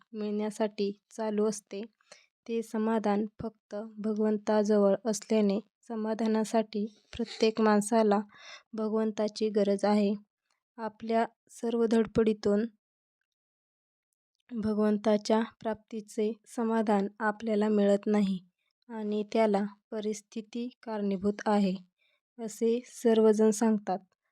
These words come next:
पण खरोखरच परिस्थिती आड येते किंवा काय हे आपण बघितले पाहिजे. परिस्थितीसंबंधी विचार करताना एक बाह्य परिस्थिती आणि दुसरी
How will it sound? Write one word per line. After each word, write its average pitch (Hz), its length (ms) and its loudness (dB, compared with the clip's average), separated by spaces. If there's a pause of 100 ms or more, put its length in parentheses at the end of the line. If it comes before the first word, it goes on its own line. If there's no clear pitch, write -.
(240)
पण 233 280 -6
खरोखरच 226 680 2
परिस्थिती 220 800 -8 (240)
आड 214 300 -4
येते 214 380 0 (600)
किंवा 226 400 0 (220)
काय 226 220 -2
हे 214 220 2 (100)
आपण 220 420 -2 (480)
बघितले 214 680 0
पाहिजे. 208 480 2 (580)
परिस्थितीसंबंधी 226 1400 0
विचार 214 440 2
करताना 208 600 -2 (200)
एक 214 280 -4
बाह्य 214 340 2
परिस्थिती 214 840 -2 (120)
आणि 214 360 -6 (140)
दुसरी 220 460 -6